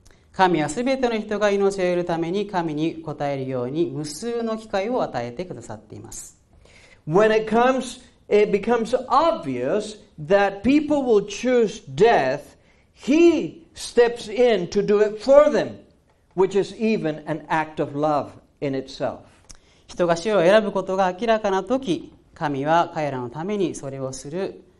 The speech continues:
Speaker 1: それも神の、えー、愛の行為であるです。
Speaker 2: It is like someone who has, is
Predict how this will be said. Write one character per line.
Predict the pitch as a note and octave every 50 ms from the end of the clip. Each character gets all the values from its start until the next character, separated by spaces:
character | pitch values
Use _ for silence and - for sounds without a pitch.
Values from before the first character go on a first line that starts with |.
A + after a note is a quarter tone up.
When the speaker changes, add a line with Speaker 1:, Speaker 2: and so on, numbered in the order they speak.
| _ _
Speaker 1:
そ | - D3 C#3
れ | C#3
も | C#3 D#3 E3
神 | E3 - D#3+ C#3+ C3 B2
の、 | C3+ D#3+ F3+ - F#3+ - - - _ _ -
え | C3+ B2+ B2 A#2+ A#2+ A2 -
ー、 | - E3+
愛 | G3 G3+ F3+
の | D3+ C3 B2
行 | - C#3 A#2+
為 | A#2+ A#2+
で | B2 F3+ F#3 F3+ - - -
あ | C3+ A#2
る | - - - _ _ _ _ _ _ _ _ _ _ _
で | -
す。 | - - - - - _ _ _ _ _ - - - _ _ _
Speaker 2:
It | G#3+ A3 A3+
is | A3+ A3+ - G3+
like | G3 A3 A3 G#3+ G3 G3 -
someone | - - A#3+ B3+ C4+ C4 B3+ A#3+ A3+ G#3
who | - - A3 A3 G#3 G3 G3+ F#3+ G3
has, | G3+ G3 F#3+ F3+ E3+ - - - _ - -
is | F#3 F#3 F3 F3 -